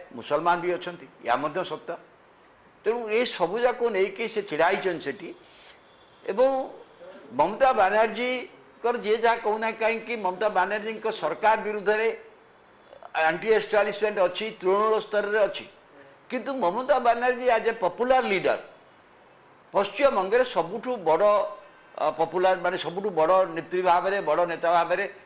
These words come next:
ଏତେ ଲୋକପ୍ରିୟତା ଥିବା ନେତା ସିଏ। କିନ୍ତୁ ସିଏ ଆଜି ନିଜ ନିର୍ବାଚନ ମଣ୍ଡଳୀରେ ଚାରି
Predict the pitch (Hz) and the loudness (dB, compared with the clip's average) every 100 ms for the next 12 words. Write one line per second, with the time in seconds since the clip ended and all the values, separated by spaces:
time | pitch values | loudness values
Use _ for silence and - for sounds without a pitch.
0 | - 156 - 226 202 175 180 175 185 185 | -16 -16 -2 0 2 -2 -4 -4 -2 -2
1 | 180 185 190 160 190 - 233 - - - | -2 -2 -2 -2 -2 -2 -6 -8 -14 -20
2 | - 226 254 - 226 254 220 254 220 180 | -10 -6 -6 -4 2 2 2 0 -4 2
3 | 254 220 180 220 240 240 240 240 240 247 | 2 2 2 2 4 2 0 2 4 4
4 | 254 - - - - 208 202 247 | 2 0 -10 -20 -2 4 4 4